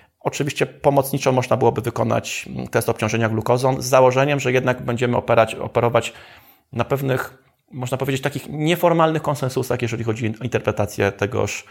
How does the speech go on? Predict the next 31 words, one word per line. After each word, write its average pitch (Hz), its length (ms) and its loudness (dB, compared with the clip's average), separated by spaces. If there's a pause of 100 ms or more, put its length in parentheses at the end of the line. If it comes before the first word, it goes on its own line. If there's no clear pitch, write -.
(320)
tegoż 117 280 -2
testu, 151 480 0
no 156 100 -4
co 170 120 0
oczywiście 165 420 0
pozostawia 123 440 0
pewnego 110 340 0
rodzaju 110 360 2
dozę 110 360 2
niepewności, 113 640 0
a 139 80 2
niekiedy 131 320 -4
niesmak 135 440 0
u - 60 -2
osób, - 220 -2
które 117 160 -2
chcą 110 240 -4
operować 107 500 2 (440)
na 110 200 0
twardych 120 500 2
dowodach 107 560 4
naukowych, 120 720 2
a 151 180 6
nazwa 139 300 0
tego 123 200 -2
podcastu, - 500 -4
rozumiem, 104 340 -4
że 101 80 -6
do 98 100 -6
tego 92 200 -6
zobowiązuje. 85 520 -6